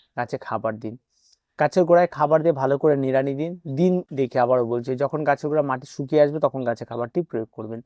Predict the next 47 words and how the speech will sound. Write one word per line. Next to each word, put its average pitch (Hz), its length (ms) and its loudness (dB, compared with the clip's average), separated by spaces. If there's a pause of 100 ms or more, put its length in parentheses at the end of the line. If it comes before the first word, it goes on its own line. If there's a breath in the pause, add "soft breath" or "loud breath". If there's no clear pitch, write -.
(320)
এটা 143 200 0
আপনারা 160 420 -2
করবেন। 110 340 -6 (440)
তারপরে 180 420 4
কি, 208 180 -4 (320)
খাবার 151 300 2
প্রয়োগ 160 220 0
করার 160 220 6
পরে 147 280 4
আস্তে 139 260 -2
আস্তে, 139 160 -4
আস্তে 135 180 -6
আস্তে 143 160 -4
গাছের 131 320 -2
উপরে 135 260 -2
যে 135 80 -2
হলুদ 135 360 -2
পাতাগুলো 123 400 0
দেখতে 120 300 -8
পাচ্ছেন, 127 360 -6
সে - 160 -8
পাতাগুলো 143 500 0
আস্তে 139 220 -4
আস্তে 123 180 -8
ঠিক 110 200 -14
হয়ে 120 80 -6
যাবে। 117 120 -6
এটা 143 120 -6
কোনো 151 200 -6
রোগের 151 280 2
আক্রমণ 120 500 -6
নয়, 160 100 -8
এটা 147 160 -4
গাছের 120 260 -6
সম্পূর্ণ 143 420 -6
অপুষ্টির - 500 -10
থেকে 117 180 -8
হয়ে 107 160 -8
থাকে। 110 260 -12 (520)
আর - 160 -8
এই 160 200 0
সময় 180 280 -6
আসলে 180 260 -4
ওটা 143 320 2 (420)
হবে 117 220 2 (380)
কম 120 200 -2
বেশি। 117 280 -10